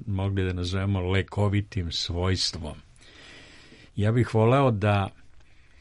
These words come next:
jedna opet količina fotografije jednog dana, zahvaljujući nekom dobrom čoveku, ovaj, koji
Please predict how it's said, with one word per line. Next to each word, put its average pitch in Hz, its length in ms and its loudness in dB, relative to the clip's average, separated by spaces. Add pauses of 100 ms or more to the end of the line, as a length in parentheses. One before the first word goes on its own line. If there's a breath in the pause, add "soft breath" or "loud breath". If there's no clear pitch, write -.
(720 loud breath)
jedna 98 500 2
opet 104 380 0
količina 95 580 -2
fotografije 92 720 -2
jednog 92 220 -2
dana, 95 320 2
zahvaljujući 90 720 -4
nekom 82 480 -8 (1600)
dobrom 92 800 0
čoveku, 87 680 -6 (1080 loud breath)
ovaj, 98 680 -2 (1600)
koji 101 260 0